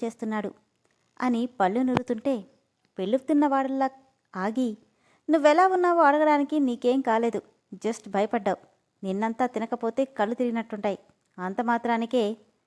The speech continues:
నీకేదో అవుతుందని నీ పక్కనే కూర్చోడానికి నాకేం పని పాట లేదనుకున్నావా?" అని గట్టిగా అడగగానే, "అమ్మో, ఈయనకి మనసులో అనుకున్నవి కూడా వినిపిస్తాయా?" "నాకు మనసులో మాటలు కూడా వినిపిస్తాయి. And one more thing,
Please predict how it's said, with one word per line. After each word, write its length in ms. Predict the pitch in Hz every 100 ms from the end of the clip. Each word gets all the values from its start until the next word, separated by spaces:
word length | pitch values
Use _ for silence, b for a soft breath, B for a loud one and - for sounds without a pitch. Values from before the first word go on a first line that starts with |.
| _ -
నీకేదో 360 | 262 277 277
అవుతుందని 460 | 277 254 262 247 247
నీ 120 | 247
పక్కనే 380 | 226 208 254 262
కూర్చోడానికి 540 | 247 226 233 214 214
నాకేం 300 | 247 196 233
పని 260 | 226 196 254
పాట 240 | 269 247
లేదనుకున్నావా?" 840 | 254 208 190 247 254 240 247 247 285 - _ _ _ _ -
అని 220 | 208 196 175
గట్టిగా 380 | 170 - 254 262
అడగగానే, 600 | 240 226 240 240 247 220 _ _ _ _ _
"అమ్మో, 340 | 190 196 240 196 - _ _ _ -
ఈయనకి 460 | 339 370 349 330
మనసులో 440 | 330 226 254 349 339
అనుకున్నవి 420 | 330 320 302 311
కూడా 200 | 311 311
వినిపిస్తాయా?" 760 | 262 226 294 - 294 277 294 320 - _ _ _ _ _ _ _
"నాకు 260 | 214 214 214
మనసులో 500 | 190 202 226 247 247
మాటలు 300 | 226 220 214
కూడా 200 | 208 214
వినిపిస్తాయి. 580 | 196 180 208 214 202 175 _ _ _ _ 196
And 100 | 185
one 160 | 202
more 200 | 247 262
thing, 200 | 262 254